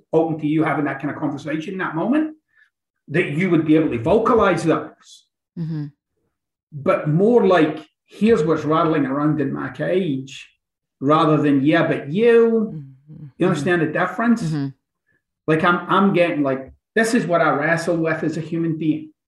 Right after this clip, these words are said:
Speaker 1: right? Like, I'm being, and it's important that you understand what you're wrestling with. It's important that you know, like, you know,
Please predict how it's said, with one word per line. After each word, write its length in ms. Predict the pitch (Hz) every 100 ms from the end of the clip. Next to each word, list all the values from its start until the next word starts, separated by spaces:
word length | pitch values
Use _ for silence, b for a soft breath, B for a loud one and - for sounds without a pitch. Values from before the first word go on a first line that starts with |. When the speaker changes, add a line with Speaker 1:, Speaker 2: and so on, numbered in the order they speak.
| _ _ -
Speaker 1:
right? 300 | 139 147 -
Like, 140 | 143
I'm 120 | 151 151
being, 340 | 156 151 - _ _ _ _ _ _ _ -
and 120 | 233
it's 140 | 254
important 420 | 262 - 302 392 311
that 120 | 302
you 100 | 220
understand 680 | 214 170 - 190 226 294 -
what 140 | 285
you're 120 | - 226
wrestling 560 | 233 214 - 208 196
with. 180 | 165 - _ _ _ _ _ _ _ _ _ _ _
It's 80 | -
important 380 | 202 - 294 269
that 100 | 208
you 100 | 196
know, 160 | - -
like, 160 | 175 151
you 240 | 165 269 311
know, 480 | 226 160 147 -